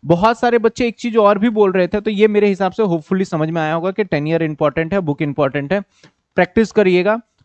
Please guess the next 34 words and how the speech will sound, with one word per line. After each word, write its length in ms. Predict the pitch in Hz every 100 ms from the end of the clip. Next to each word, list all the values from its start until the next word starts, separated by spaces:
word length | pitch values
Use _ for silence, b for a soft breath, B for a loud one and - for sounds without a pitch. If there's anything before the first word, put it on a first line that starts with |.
| -
आ-, 100 | 151
आराम 500 | - 156 165 196 208
से 140 | 208
निकल 260 | 180 185 151
जाएगा 240 | 151 151
पेपर, 320 | 156 139 180
ऐसा 260 | 135 131 151
नहीं 280 | 139 139 170
है 60 |
कि 120 | 185 160
नहीं 180 | 143
निकलेगा। 440 | 139 123 123 143 196 B 208 B
मैं 260 | 139 175 214 185
वो 120 | 180
क्वेश्चंस 440 | 180 180 202 202 208
भी 60 |
लिख 160 | 214 185
दूंगा 320 | 180 190 220
कि 140 | 220
इतने 220 | 180 175 170
इतने 200 | 165 170
क्वेश्चंस 380 | 165 - 185
करने 280 | - 175 185
हैं 60 | 165
इस 140 | -
हिसाब 240 | 135 113 98
से, 140 | 117
ठीक 240 | - 143
है, 60 | 185
इस 100 | 156
बात 200 | 139 131
का 120 | 196
ध्यान 320 | 190 180 143
दीजिएगा। 420 | 117 107 101 92